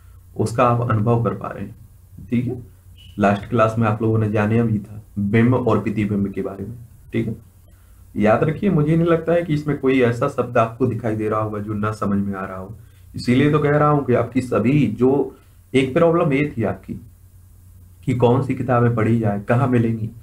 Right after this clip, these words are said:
तो ये मैंने आसान बना दिया है कि आपकी सभी पीडीएफ है Telegram पर डाल दी है,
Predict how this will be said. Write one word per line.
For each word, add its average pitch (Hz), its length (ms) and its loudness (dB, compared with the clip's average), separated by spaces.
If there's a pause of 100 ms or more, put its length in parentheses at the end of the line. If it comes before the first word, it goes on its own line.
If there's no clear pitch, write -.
(280)
तो 131 80 2
ये 147 160 4
मैंने 180 220 4
आसान 160 380 2
बना 139 200 2
दिया 127 200 2
है 123 100 0
कि 123 140 0
आपकी 120 260 0
सभी 117 260 0
पीडीएफ 110 480 -2
है 110 220 -2 (480)
Telegram 110 460 2
पर 101 100 2
डाल 98 200 0
दी 98 120 -6
है, 110 120 -4